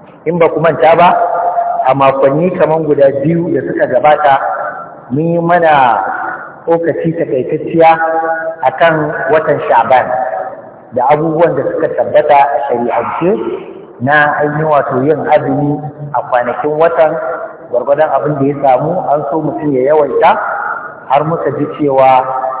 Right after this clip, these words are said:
a, Nabi sallallahu alaihi wasallam ya bayyana dalilin hakan,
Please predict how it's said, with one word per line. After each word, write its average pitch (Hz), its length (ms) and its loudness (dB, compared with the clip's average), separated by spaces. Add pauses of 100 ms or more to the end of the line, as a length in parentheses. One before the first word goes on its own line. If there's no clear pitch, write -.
(260)
a, 127 80 2 (480)
Nabi 147 240 -4
sallallahu 143 400 2
alaihi 135 160 -2
wasallam 143 240 0
ya 135 240 2
bayyana 143 360 -2
dalilin 135 680 -2
hakan, - 320 0